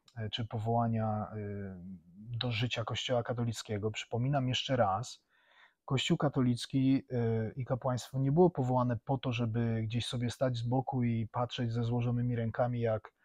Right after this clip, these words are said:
e, świat czy, czy, czy, czy, czy, czy ludzie, e, idą prosto, e, w przepaść, e, tylko tak jak było już w Starym Testamencie, a my jesteśmy judeochrześcijańską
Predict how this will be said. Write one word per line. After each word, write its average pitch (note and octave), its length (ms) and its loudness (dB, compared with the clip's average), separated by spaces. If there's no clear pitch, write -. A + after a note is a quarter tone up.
e, A2 360 4
świat B2+ 480 2
czy, A#2 440 0
czy, - 140 -6
czy, A#2+ 300 -6
czy, B2 240 -2
czy, A2+ 640 0
czy B2+ 140 -2
ludzie, B2 460 4
e, A2 280 2
idą A#2+ 480 4
prosto, A2+ 800 0
e, G2 40 -10
w - 120 -18
przepaść, - 840 2
e, A#2+ 180 2
tylko C#3+ 340 4
tak D3+ 160 4
jak C#3+ 140 8
było C#3 220 8
już C3 260 8
w - 60 -8
Starym C3+ 320 4
Testamencie, A2 680 2
a A2+ 40 4
my A#2 120 2
jesteśmy A#2+ 460 2
judeochrześcijańską A2 1400 2